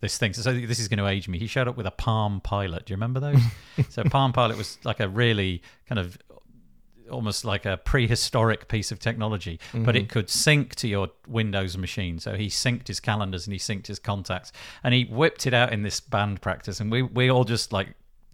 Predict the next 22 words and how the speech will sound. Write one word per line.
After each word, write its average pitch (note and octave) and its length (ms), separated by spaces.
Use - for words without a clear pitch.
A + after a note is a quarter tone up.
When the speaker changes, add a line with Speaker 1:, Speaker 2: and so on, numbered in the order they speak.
Speaker 1:
pounced G#2+ 440
on G#2+ 120
him, G#2 160
you A2 120
know, G2 240
mocked B2 520
him G#2+ 180
horribly G#2 440
about F#2+ 280
this G2 160
thing. G2+ 180
And F#2+ 80
he A#2 80
s-, - 220
<laughs> B2+ 80
he C#3 80
said C#3+ 300
to C3+ 100
us C3+ 120
all, B2 160
"Yeah, G#3 220
but, D#3 240